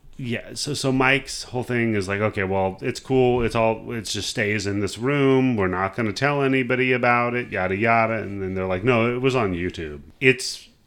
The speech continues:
it's already over. Like, this shit is being tweeted ten thousand times an hour. It's been re-uploaded six times every time we try to take it down."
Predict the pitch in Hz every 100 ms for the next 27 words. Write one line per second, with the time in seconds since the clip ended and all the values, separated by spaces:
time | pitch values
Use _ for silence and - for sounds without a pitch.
0 | - 143 127 90 80 85 107 87 78 71
1 | - 95 92 - - - - 107 131 -
2 | 160 139 131 120 98 117 110 104 123 117
3 | 107 95 - 110 120 113 95 101 101 98
4 | 95 85 85 101 113 113 113 107 - -
5 | - 104 - 127 107 95 117 117 113 113
6 | 107 101 90 - 123 - - 110 110 104
7 | - 107 104 98 104 98 95 - - 92
8 | - 95 98 95 135 135 131 135